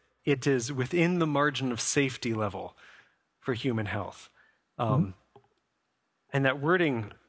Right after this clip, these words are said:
Speaker 1: made me slightly nervous because I was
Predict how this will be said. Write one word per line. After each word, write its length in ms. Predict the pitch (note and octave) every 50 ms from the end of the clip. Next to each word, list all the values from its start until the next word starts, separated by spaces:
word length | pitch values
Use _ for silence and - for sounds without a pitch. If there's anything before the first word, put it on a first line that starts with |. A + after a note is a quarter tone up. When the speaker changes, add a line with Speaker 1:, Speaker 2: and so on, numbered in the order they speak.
| _ _ _ _ _ _ _ _ _ _ _ _ _ -
Speaker 1:
made 160 | D3 D3 D#3
me 80 | C#3+ C#3
slightly 500 | B2+ - - - C#3+ C3+ B2+ C3 B2 A2+
nervous 440 | A2 A2+ A2 A2 G2 F2 G2 - -
because 300 | - B2+ G#2+ A#2+ A#2 A#2+
I 100 | A#2 A#2
was 300 | A2 G#2 - - - -